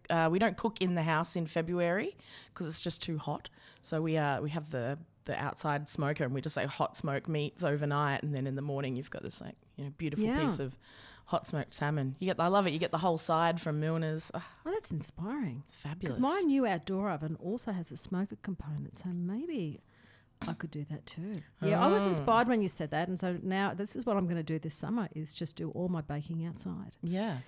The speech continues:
Speaker 2: I have had to learn to chop wood, but it's amazing what you can do when you have to.
Speaker 1: <laughs> Yeah, we've got one of the old Webbers with the, the charcoal and the wood chips and all that. I don't know, that's kinda Nico's
Speaker 2: I get that.
Speaker 1: domain. <laughs> Yeah, I'm not, I'm not allowed to go near the smoker, so.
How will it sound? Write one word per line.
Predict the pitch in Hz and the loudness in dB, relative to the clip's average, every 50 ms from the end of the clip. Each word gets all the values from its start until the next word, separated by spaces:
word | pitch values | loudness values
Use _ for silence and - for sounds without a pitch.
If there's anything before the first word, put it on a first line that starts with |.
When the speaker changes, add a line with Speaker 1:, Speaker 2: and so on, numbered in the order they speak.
| - - - | -14 -10 -6
Speaker 2:
I | - | -2
have | 180 185 220 214 | 0 0 0 0
had | - 240 208 - | 0 -2 -2 -2
to | 190 | -2
learn | 190 185 175 | -2 0 -2
to | - - | -2 -4
chop | - - 180 156 - | -6 -8 -8 -6 -6
wood, | - - - - - - _ - 180 - | -6 -6 -6 -6 -10 -14 _ -16 -8 -4
but | - 156 180 277 381 359 - - - - - - - | -2 0 0 0 -2 -6 -8 -14 -20 -20 -20 -8 -8
it's | 214 - - | -6 -2 0
amazing | 196 190 185 175 170 - 180 | 2 2 2 2 0 0 -2
what | 180 - - | -2 -2 -4
you | - | -10
can | - - 175 170 160 | -8 -4 -4 -2 -2
do | 151 156 160 | 0 -2 -2
when | 156 151 156 | 0 2 2
you | 214 175 | 2 4
have | 143 165 - - - | 2 0 -2 -6 -6
to. | - - 147 - - - - - - - - - - | -6 -4 -4 -6 -8 -12 -18 -18 -18 -20 -20 -2 0
Speaker 1:
<laughs> | 269 269 - - - 311 - - - - - - - - | 0 0 2 0 -2 -2 -2 -2 -6 -8 -6 -6 -4 2
Yeah, | 196 190 185 | 6 6 8
we've | 185 196 202 214 | 8 8 8 8
got | 214 240 214 | 8 8 8
one | 214 220 214 | 10 8 8
of | 196 | 6
the | 190 175 170 | 6 6 6
old | 160 156 | 6 6
Webbers | 156 156 160 160 160 156 143 - | 6 4 6 6 6 4 4 2
with | 156 143 135 | 0 -2 -2
the, | 135 147 139 139 131 123 | 0 0 2 2 0 0
the | 135 135 | -2 -2
charcoal | - - 139 131 139 135 - 143 139 135 127 131 131 135 131 | 2 2 4 4 4 2 2 2 4 4 2 2 0 0 0
and | 127 123 123 | 0 0 0
the | 127 127 | 0 -2
wood | 143 147 143 135 131 | -2 -2 -2 -2 -2
chips | - - 131 - - - - - - - | -2 -2 -2 -4 -4 -4 -4 -4 -2 -2
and | 120 123 117 113 123 - | -2 -2 -2 -2 -2 -2
all | - 127 127 | -2 0 0
that. | 127 123 120 - - - - | 0 0 0 -2 -6 -4 0
I | - | 2
don't | 190 202 | 4 6
know, | 185 165 | 6 6
that's | 160 180 196 - | 6 6 6 6
kinda | 240 226 220 202 | 4 4 6 4
Nico's | 165 156 151 - 165 156 156 156 151 - - - - - - - - 180 180 | 4 2 2 4 4 4 4 2 0 -2 -4 -6 -8 -12 -14 -10 -8 -8 -6
Speaker 2:
I | 160 | 0
get | 175 | 2
that. | 180 165 156 | 4 6 6
Speaker 1:
domain. | 156 151 147 151 151 156 - - | 6 6 4 4 2 0 -2 -4
<laughs> | - - - - - - - - - - 190 | -8 -12 -14 -14 -14 -16 -16 -18 -4 0 4
Yeah, | 185 214 226 | 6 8 10
I'm | 262 247 | 10 10
not, | 233 185 196 | 10 8 8
I'm | 240 214 | 8 8
not | 208 208 | 8 8
allowed | 196 208 202 175 | 8 8 6 6
to | 180 | 4
go | 170 160 156 | 4 4 4
near | 151 147 143 | 4 4 2
the | 135 139 | 0 0
smoker, | 139 - 143 123 117 123 131 123 127 | 0 0 0 0 -2 -2 -4 -6 -6
so. | 135 - 135 117 | -4 -4 -4 -4